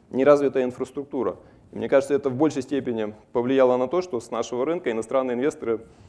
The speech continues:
<clears throat> особенно последние года три-четыре, у-, ушли. Повышенная роль го-, госфинансирования госинститутов.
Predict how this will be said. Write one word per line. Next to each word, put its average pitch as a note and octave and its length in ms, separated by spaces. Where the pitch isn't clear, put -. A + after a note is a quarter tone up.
<clears throat> C#3 460
особенно A#2 400
последние A#2 480
года A2 240
три-четыре, B2 500
у-, - 280
ушли. A2 400
Повышенная D3 480
роль C#3+ 180
го-, C#3 180
госфинансирования C3+ 840
госинститутов. B2 760